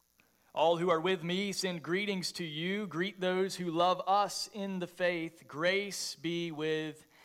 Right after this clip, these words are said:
you all." This is God's word. Let's read and let's pray over the reading of his word. Would you pray with me?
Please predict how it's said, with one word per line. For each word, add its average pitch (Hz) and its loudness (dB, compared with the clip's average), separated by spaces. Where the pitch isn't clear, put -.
you 147 -2
all." 139 4
This 139 -12
is 127 -14
God's 147 0
word. 139 -2
Let's 120 -12
read 127 -8
and 120 -12
let's 123 -6
pray 127 -6
over 120 -10
the 110 -12
reading 113 -12
of 107 -16
his 107 -18
word. 107 -12
Would 135 -20
you - -20
pray 127 -4
with 117 -10
me? 107 -16